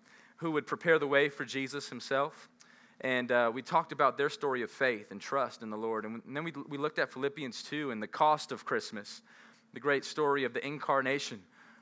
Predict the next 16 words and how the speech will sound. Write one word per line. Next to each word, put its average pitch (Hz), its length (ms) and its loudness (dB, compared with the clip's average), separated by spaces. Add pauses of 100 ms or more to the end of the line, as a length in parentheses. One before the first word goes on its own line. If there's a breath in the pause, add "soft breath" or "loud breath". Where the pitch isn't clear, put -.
(120)
of 110 140 -4
Christ, 120 320 2
how 120 80 2
God 123 300 4
would 120 100 -8
send 127 320 -2
his 113 340 -6
only 120 300 -4
son. 104 360 -6 (1080 soft breath)
Last 139 360 8
week, 135 180 -4
we 131 80 -4
leaned 127 320 -2
into 127 220 -2
Mary's 127 420 4
song, 110 540 2